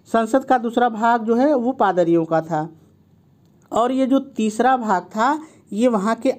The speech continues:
आम लोगों का था। इसका यानी कि तीसरे भाग में जो है,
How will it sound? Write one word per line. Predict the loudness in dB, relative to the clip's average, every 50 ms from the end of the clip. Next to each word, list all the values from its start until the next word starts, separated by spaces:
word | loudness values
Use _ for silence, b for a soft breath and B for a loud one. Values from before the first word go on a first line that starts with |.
| 0
आम | 0 2 2 4 4
लोगों | 4 2 2 2 0
का | 0 -2 -2
था। | 0 -2
इसका | -2 -4 -4 -2 -2 -2 0 0 -2
यानी | 0 0 0 0 0 -4
कि | -4
तीसरे | -6 -4 -4 -4 0 0 2 2
भाग | 0 0 0 -2 -2 0
में | -2 -2 0 0
जो | 0 0
है, | 2 2 2 2 0